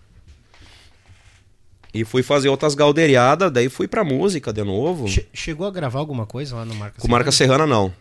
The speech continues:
Speaker 2: Não.
Speaker 1: Quando eu saí, eu acho que um tempo depois ali, eles gravaram um C D, até ficou um C D muito bom.
Speaker 2: É, eu me lembro que eu, eu conheci um trabalho deles lá, só
Speaker 1: É.
Speaker 2: não sabia se tu tava nesse trabalho.
Speaker 1: Não, não.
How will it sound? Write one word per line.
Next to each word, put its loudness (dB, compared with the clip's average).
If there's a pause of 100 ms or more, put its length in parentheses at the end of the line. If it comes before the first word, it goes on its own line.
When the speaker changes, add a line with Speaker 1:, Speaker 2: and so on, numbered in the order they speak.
Speaker 2:
Não. -12
Speaker 1:
Quando 2
eu 6
saí, 4
eu 6
acho 0
que -8
um -2
tempo -2
depois -4
ali, -4
eles -6
gravaram -2
um -6
C -4
D, -2
até -6
ficou -14
um -10
C -8
D -6
muito -8
bom. -6
Speaker 2:
É, 2
eu -4
me -8
lembro -10
que -10
eu, -10
eu -12
conheci -8
um -12
trabalho -12
deles -10
lá, -16
só -6
Speaker 1:
É. -2
Speaker 2:
não -6
sabia -12
se -18
tu -20
tava -16
nesse -14
trabalho. -8
Speaker 1:
Não, 2
não. -6